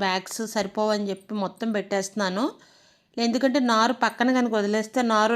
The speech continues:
రెండు రోజులకైతే మళ్ళీ పనిచేయట్లేదండి, చనిపోతుంది. ఇలా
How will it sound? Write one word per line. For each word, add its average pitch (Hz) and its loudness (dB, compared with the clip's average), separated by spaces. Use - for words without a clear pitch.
రెండు 214 0
రోజులకైతే 220 -2
మళ్ళీ 208 0
పనిచేయట్లేదండి, 214 -2
చనిపోతుంది. 202 -4
ఇలా 262 2